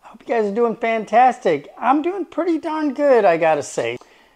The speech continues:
And I hope the same for you guys. So, um, like I said, I've got a great video for you. So if you haven't already, please like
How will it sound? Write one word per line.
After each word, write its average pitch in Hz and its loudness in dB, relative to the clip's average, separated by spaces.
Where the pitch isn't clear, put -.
And 180 0
I 208 2
hope 220 0
the 226 -6
same 214 -2
for 214 -10
you 190 -2
guys. 117 -2
So, 156 2
um, 135 2
like 131 -2
I 170 2
said, 196 4
I've 139 -2
got 139 2
a 131 -4
great 175 0
video 190 2
for 185 0
you. 190 0
So 139 0
if 135 -10
you 139 -8
haven't 180 2
already, 190 4
please 185 -2
like 170 4